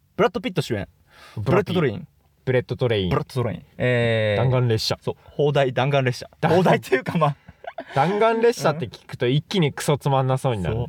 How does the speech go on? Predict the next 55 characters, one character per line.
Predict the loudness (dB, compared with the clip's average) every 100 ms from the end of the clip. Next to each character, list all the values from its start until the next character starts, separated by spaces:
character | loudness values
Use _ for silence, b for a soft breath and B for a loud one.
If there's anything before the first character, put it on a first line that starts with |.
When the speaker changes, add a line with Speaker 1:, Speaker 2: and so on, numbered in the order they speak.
| -6
Speaker 1:
そ | -8 -4 -4
う。 | -2
な | -2
る | 0
け | 0
ど | 0
も、 | -2 -4 -8 -6
Speaker 2:
う |
ん。 | -2
Speaker 1:
こ | -2
ち | -2 0
ら、 | 4 4 0
え | 0 0 2 0
ー |
っ |
と | 0 -2
ね、 | -4 -8 b b b b _ -2
原 | 0 0
作 | -2 0
が、 | 0 0 -2 _ _
Speaker 2:
は | -2 0
い。 | -2 -6 0
Speaker 1:
日 | 2
本 | 2 2
人 | 0 0
の、 | 0 -4 -6
え | -4 -2
ー、 | 0
小 | 0
説 | -2 -2
家、 | -2
伊 | 0
坂 | 0 -2
幸 | -2 -2
太 | 0
郎 | 0
さ | 0
ん | -4 -6 -4
Speaker 2:
は | 0 0
い。 | -4 _ -4
Speaker 1:
が、 | 0 0 -2
え | -2 0 2 2 2 0 0 0 -2 -2
ー、 |
原 | -2
作 | -2 -2
の |
そ | -4
の | -4
マ | 0 0
リ | 0
ア | 0
ビ | -2 -4
ー |
ト | -4
ル | -6